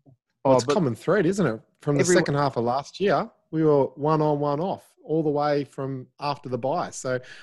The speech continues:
Speaker 2: maybe that's the pattern they're wanting to continue this year.
Speaker 1: Maybe it'll be symmetrical. So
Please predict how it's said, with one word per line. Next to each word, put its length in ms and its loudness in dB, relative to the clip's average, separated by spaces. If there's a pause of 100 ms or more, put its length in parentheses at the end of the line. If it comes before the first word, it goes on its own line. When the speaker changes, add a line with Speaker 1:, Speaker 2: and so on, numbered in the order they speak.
Speaker 2:
maybe 260 4
that's 240 0
the 120 -4
pattern 340 -6
they're 120 -6
wanting 260 -6
to 100 -12
continue 460 -8
this 240 -10
year. 140 -16 (1080)
Speaker 1:
Maybe 400 4
it'll 120 2
be 180 2
symmetrical. 880 -2 (680)
So 260 2